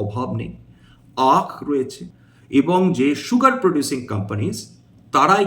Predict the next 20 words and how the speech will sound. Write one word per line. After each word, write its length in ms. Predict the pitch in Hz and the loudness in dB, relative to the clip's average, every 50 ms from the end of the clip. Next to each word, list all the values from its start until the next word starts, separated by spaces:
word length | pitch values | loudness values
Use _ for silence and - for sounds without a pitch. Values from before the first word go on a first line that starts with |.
| - 196 | 0 0
কিন্তু 280 | 180 170 156 - 170 160 156 156 - - | -2 -4 -2 0 0 0 0 0 -8 -10
primarily 800 | - 131 110 101 113 135 175 196 202 190 151 - 95 90 - - - - - - _ - _ _ _ _ _ _ _ _ - _ - - _ - _ _ _ _ _ _ _ - 214 | -4 -2 0 2 2 2 2 2 0 0 0 0 0 0 -2 -4 -4 -10 -20 -20 _ -20 _ _ _ _ _ _ _ _ -20 _ -20 -20 _ -20 _ _ _ _ _ _ _ 0 0
ইথানল 320 | 208 - 202 180 135 123 123 - | 2 2 0 0 0 0 -2 -2
প্রডিউসিং 380 | 104 87 90 90 - - 160 254 - - - - - - 143 | -6 -6 -6 -6 -4 -4 -4 -4 -6 -8 -14 -16 -4 0 0
কোম্পানিজ। 400 | 110 98 101 104 - - - - - _ _ _ _ _ _ _ _ - | 0 0 -2 -6 -12 -14 -14 -18 -20 _ _ _ _ _ _ _ _ -12
সুতরাং 340 | - - 180 175 175 202 202 196 190 - | -6 -2 -2 0 0 0 -2 -2 -8 -6
সুগার 260 | - 196 185 220 220 214 220 | -4 -2 2 2 2 0 0
স্টকসগুলো 420 | - 196 185 170 170 160 160 165 143 135 | -2 -4 -4 -4 -4 -4 -4 -4 -2 -2
যদিও 220 | 135 135 151 175 170 - - | -4 -2 0 0 0 0 -2
গত 120 | 123 - 160 - - - - - 117 120 | -4 -4 -4 -8 -8 -10 -8 -4 -4 -2
এক 80 | 123 120 - 147 143 147 | -4 -4 -8 -10 -4 -2
মাস 160 | 180 196 180 170 - - | 0 0 -2 -2 -4 -6
ধরে 200 | 107 95 85 90 107 104 - - 92 | -6 -4 -4 -4 -6 -6 -8 -8 -8
আমরা 220 | 95 98 101 110 117 135 123 - 87 98 | -8 -6 -4 -4 -4 -4 -6 -6 -4 -4
দেখেছি 340 | 107 104 139 135 - - 160 156 - - - - - - | -4 -4 -4 -6 -4 -4 -4 -4 -6 -14 -20 -20 -10 -6
কন্টিনিউয়াস 600 | 95 95 98 104 - - 180 208 226 233 226 - - - 139 | -6 -4 -4 -6 -4 -2 2 2 4 2 2 0 -2 -4 -4
পতন 280 | 120 113 - 131 135 135 120 110 | -6 -4 -4 -6 -6 -4 -2 -2
দেখে 220 | 107 101 104 104 95 92 95 | -2 -2 -2 -6 -6 -4 -4
যেতে, 200 | 95 92 - - - - - _ - _ - - - - | -6 -6 -8 -12 -14 -16 -20 _ -20 _ -20 -20 -12 -2
সেক্ষেত্রে 440 | - 131 127 - 175 170 170 - | 0 0 2 2 0 0 0 0